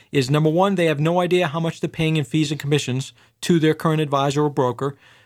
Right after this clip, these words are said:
Or number two, they have no idea how much risk they ha-, they actually have in a portfolio. How is it being managed and how much risk is in a portfolio? So we solve both of those, uh, questions or concerns with one thing, and it's called a portfolio x-ray.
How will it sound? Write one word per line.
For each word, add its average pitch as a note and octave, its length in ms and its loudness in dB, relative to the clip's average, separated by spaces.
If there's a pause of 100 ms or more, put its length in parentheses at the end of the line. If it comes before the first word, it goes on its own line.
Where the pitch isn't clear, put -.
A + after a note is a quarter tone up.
(100)
Or C3+ 140 0
number C#3+ 220 2
two, E3+ 460 2 (340)
they D#3 100 2
have D3 100 -2
no F3+ 240 2
idea F3+ 280 2
how D#3+ 100 -2
much E3+ 280 -2
risk D#3+ 340 -2
they D3 100 2
ha-, C#3+ 360 -4
they D3 140 -2
actually F3 300 -2
have C#3+ 240 -2
in C#3+ 40 -2
a C3+ 60 -4
portfolio. C#3 560 -4 (360)
How E3 120 0
is E3 120 0
it E3 40 -4
being D#3 220 0
managed D3 260 -2
and B2 80 -6
how C#3 80 -2
much C#3 220 -4
risk C#3+ 220 -2
is A#2+ 100 -6
in B2+ 40 -2
a A#2 40 -2
portfolio? A#2 560 -2 (320)
So C#3+ 240 2
we D#3+ 260 2
solve C3+ 720 0
both E3+ 180 0
of F3 120 0
those, E3 340 0 (340)
uh, B2+ 380 -2 (100)
questions F#3 540 -2
or C#3+ 80 0
concerns C#3+ 640 -2 (220)
with C#3 180 -2
one E3 280 2
thing, E3+ 320 0
and C3+ 80 -4
it's C3 100 -10
called D3 220 -2
a C3 40 -4
portfolio D#3+ 600 0
x-ray. A#2+ 380 -4